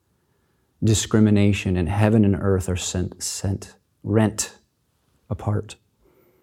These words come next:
Boldness includes a willingness to be what one is.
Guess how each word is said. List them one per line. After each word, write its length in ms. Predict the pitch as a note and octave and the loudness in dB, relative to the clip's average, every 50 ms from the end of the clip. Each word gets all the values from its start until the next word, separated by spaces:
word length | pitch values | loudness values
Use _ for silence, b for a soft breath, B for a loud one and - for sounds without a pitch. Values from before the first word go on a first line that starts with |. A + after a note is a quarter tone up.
| _ _ _ _ _ _ _ _ _ _ _ _ _ _ _ _ _ _ _ _ _ _ _ _ _ _ _ _ _ _ _ _ _ _ _ _ _ _ _ _ _ _ _ _ _ _ _ _ _ _ _ _ _ _ _ _ _ _ _ _ _ _ _ _ _ _ _ | _ _ _ _ _ _ _ _ _ _ _ _ _ _ _ _ _ _ _ _ _ _ _ _ _ _ _ _ _ _ _ _ _ _ _ _ _ _ _ _ _ _ _ _ _ _ _ _ _ _ _ _ _ _ _ _ _ _ _ _ _ _ _ _ _ _ _
Boldness 520 | - B2 B2 D3+ E3 D#3 C3 B2 A#2 - - | 2 4 6 6 8 8 8 6 6 6 4
includes 420 | A#2 A2+ - - C3+ A#2+ A#2+ A2+ A2 | 2 2 2 4 6 6 8 8 6
a 60 | A2 | 6
willingness 560 | G#2+ A2+ A#2+ B2+ B2 A#2+ A#2 A2+ G#2+ G2+ - | 8 8 8 8 8 8 8 8 6 4 2
to 140 | - - A2 | 0 0 0
be 500 | A2 G#2 A2+ A#2 A#2+ B2+ C3 B2 A#2 A2 | 2 4 6 8 8 8 8 8 6 4
what 360 | F#2 G2+ G2 G#2 A2 G#2 - | 4 2 2 2 2 0 0
one 240 | A2 G#2 G2+ G2+ G#2 | -2 -2 -2 0 -2
is. 480 | G2+ G2+ F#2+ F2+ F#2 - - - - | -2 -2 -4 -6 -8 -12 -16 -20 -20